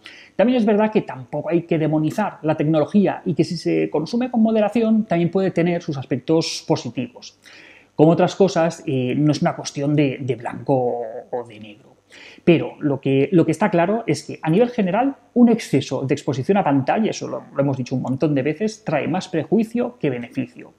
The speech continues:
Por ejemplo, se ha calculado que por cada hora de tele de más que ve un niño de cinco años durante el fin de semana, es decir, por cada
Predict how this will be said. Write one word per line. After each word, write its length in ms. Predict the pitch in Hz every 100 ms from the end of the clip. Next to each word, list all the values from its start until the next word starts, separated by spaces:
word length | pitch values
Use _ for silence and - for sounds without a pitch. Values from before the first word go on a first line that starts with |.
| _ - - -
Por 120 | 185
ejemplo, 420 | 170 165 139 127 -
se 180 | - 208
ha 40 |
calculado 540 | 233 220 208 214 220 220
que 140 | 151
por 280 | 151 135 -
cada 280 | 247 254 160
hora 320 | 123 120 -
de 200 | 143 135
tele 240 | 127 202 226
de 120 | 214
más 380 | 139 117 - -
que 100 | -
ve 80 | 165
un 80 | 202
niño 220 | 147 131
de 60 | 123
cinco 360 | 196 214 151
años 300 | 123 - -
durante 300 | 147 143 123
el 60 | -
fin 140 | 175
de 80 | 175
semana, 360 | - 127 160 233
es 80 | 143
decir, 200 | - -
por 220 | 131 -
cada 380 | 196 190 -